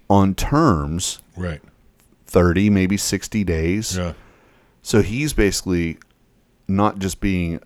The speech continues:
Speaker 1: a manufacturer, he's being a finance company.
Speaker 2: Mm-hmm.
Speaker 1: When instead, if he could just sell them at that M S R P straight from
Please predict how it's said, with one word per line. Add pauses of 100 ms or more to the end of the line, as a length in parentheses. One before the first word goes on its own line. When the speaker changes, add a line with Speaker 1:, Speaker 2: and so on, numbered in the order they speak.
Speaker 1:
a
manufacturer,
he's
being
a
finance
company.
Speaker 2:
Mm-hmm. (1300)
Speaker 1:
When
instead, (240)
if
he
could
just
sell
them (120)
at
that
M
S
R
P
straight
from